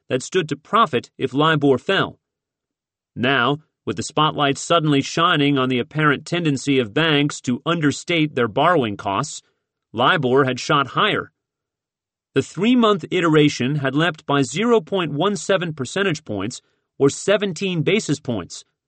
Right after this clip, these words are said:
the biggest jump in eight months. One of Pang's colleagues angrily told him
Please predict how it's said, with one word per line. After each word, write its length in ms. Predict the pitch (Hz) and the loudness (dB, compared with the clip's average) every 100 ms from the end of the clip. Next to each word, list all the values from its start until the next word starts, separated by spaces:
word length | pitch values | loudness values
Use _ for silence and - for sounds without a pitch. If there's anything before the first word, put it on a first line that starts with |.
| _ _ _ _ | _ _ _ _
the 60 | 127 | -4
biggest 500 | 101 185 196 233 - | 2 2 2 0 -2
jump 320 | 175 165 160 - | -2 0 -2 -4
in 180 | 135 120 | -4 -2
eight 240 | 147 160 | -2 -2
months. 480 | 147 147 101 - - - _ _ _ _ _ _ _ _ _ _ _ _ - | 0 0 -2 -8 -18 -20 _ _ _ _ _ _ _ _ _ _ _ _ -4
One 200 | 139 170 | 2 2
of 120 | 156 | 2
Pang's 360 | 175 170 165 - | -2 0 -2 0
colleagues 600 | 160 175 156 143 139 - | 2 2 4 4 4 -2
angrily 460 | 139 170 156 139 135 | -4 -2 2 2 2
told 320 | - 180 165 | 0 -2 0
him 240 | 120 127 | 0 -2